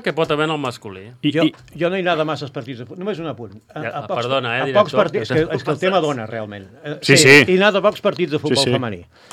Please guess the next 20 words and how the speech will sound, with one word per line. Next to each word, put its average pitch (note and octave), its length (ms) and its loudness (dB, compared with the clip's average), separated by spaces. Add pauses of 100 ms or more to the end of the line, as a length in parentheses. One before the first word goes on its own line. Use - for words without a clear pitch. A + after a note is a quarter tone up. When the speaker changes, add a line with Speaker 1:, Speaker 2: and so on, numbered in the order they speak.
(240)
Speaker 3:
Però C#3 300 4
si - 160 -2
una F#3+ 160 2
cosa D#3+ 260 2
sento D#3+ 440 2
a C#3+ 40 4
dir C3+ 140 -2
del B2 120 -2
futbol C3 280 -6
femení C3+ 440 -6
és - 180 -10
que C#3+ 100 -4
a, B2+ 280 -4
a C3+ 180 -2
les A#2 180 -2
grades, D3+ 600 -2
a, A#2+ 280 -6
els A2 120 -10
insults, E3 600 0
a, C3 80 -4